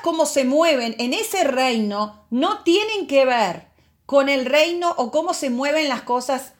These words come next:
en este mundo. Muchas veces nosotros queremos encajar las cosas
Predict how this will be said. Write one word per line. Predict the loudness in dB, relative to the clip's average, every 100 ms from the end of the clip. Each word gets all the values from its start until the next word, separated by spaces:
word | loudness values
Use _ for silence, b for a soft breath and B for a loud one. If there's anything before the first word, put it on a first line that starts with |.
| -8
en | -4 0
este | 0 -2 -6
mundo. | -6 -6 -8 -10 B B B B
Muchas | -2 0 -2
veces | -2 -4 -4
nosotros | -4 -2 -4 -4 -6
queremos | -2 -2 0 0 0
encajar | -2 0 -2 2 2 2
las | -2 -4
cosas | 0 0 2 -4 -4